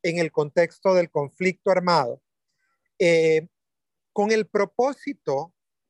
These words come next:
por parte de las partes en el conflicto de utilizar el estigma y el prejuicio que opera contra estas personas, contra las personas L G B T, como una herramienta de guerra. Y esto,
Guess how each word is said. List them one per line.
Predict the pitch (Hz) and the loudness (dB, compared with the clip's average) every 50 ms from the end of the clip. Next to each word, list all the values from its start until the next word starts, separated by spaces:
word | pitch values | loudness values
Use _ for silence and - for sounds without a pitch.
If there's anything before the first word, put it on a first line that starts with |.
| _ _ | _ _
por | - 170 165 160 | -2 -2 0 0
parte | - 185 185 185 185 - 220 | 2 2 2 0 0 0 0
de | 220 220 | 2 2
las | 208 185 170 - | 2 0 0 0
partes | - 190 185 196 180 226 214 - | 0 0 0 0 -2 -6 -6 -6
en | 220 202 | -4 -6
el | 190 175 - _ _ _ _ _ - | -6 -6 -8 _ _ _ _ _ -8
conflicto | 156 151 147 - 196 196 180 - _ - 185 208 214 - _ _ _ _ _ _ _ _ - | -8 -8 -6 -2 -2 -2 -2 -2 _ -8 -8 -8 -8 -10 _ _ _ _ _ _ _ _ -16
de | 147 135 202 196 214 240 262 269 _ _ _ | -6 -2 0 2 2 2 0 -2 _ _ _
utilizar | - 220 190 - - 190 175 170 165 - - - 220 220 233 233 - - - _ _ _ - | -6 -6 -6 -4 -2 -4 -2 -2 -4 -6 -2 0 0 2 2 0 -2 -4 -10 _ _ _ -4
el | 202 180 175 | -2 0 0
estigma | 165 151 - - - _ - 254 254 208 175 202 185 185 180 | 0 -2 -4 -8 -12 _ -4 -4 -4 -4 -4 -4 0 0 2
y | 180 170 | 2 2
el | 160 156 | 0 0
prejuicio | - - 151 147 - _ - 240 240 208 - - - 143 143 170 180 _ _ _ _ _ _ _ _ _ _ - | -2 -2 -2 -2 -2 _ -4 -2 -2 -2 -4 -6 -8 -6 -6 -6 -6 _ _ _ _ _ _ _ _ _ _ -2
que | - | 0
opera | 160 156 - - 165 165 175 190 | 0 2 2 2 2 4 2 0
contra | - - 175 165 - 160 151 151 | 0 -2 -6 -4 -2 0 0 0
estas | 156 151 - - 170 - | 0 0 -4 -6 -8 -6
personas, | _ - 190 170 - 214 202 180 160 170 190 196 - _ - | _ -8 -6 -2 0 0 0 0 0 -4 -8 -10 -12 _ -14
contra | 143 127 - 127 127 | -14 -10 -6 -4 -4
las | 127 123 - | -4 -4 -4
personas | - 131 123 143 151 156 170 160 180 | -6 -4 -2 0 0 2 2 2 2
L | 175 175 170 | 2 2 4
G | - 185 180 | 4 4 4
B | 185 185 | 4 4
T, | - - 185 196 220 - _ _ _ _ _ _ _ _ _ | 4 2 2 2 2 -2 _ _ _ _ _ _ _ _ _
como | - 202 202 202 214 208 | 0 2 2 4 4 4
una | 202 202 214 220 240 240 | 4 4 2 2 2 2
herramienta | 226 202 185 170 175 190 196 196 185 - 208 185 | 2 2 0 0 0 0 -2 -2 -2 0 2 2
de | 160 143 | 2 0
guerra. | - 147 131 - - - - - _ _ _ _ _ _ _ _ _ _ _ _ _ _ _ | -2 -4 -8 -8 -10 -16 -20 -20 _ _ _ _ _ _ _ _ _ _ _ _ _ _ _
Y | - 156 196 | -4 0 0
esto, | 220 220 - _ - 247 247 254 254 | 0 0 -2 _ 2 2 4 4 2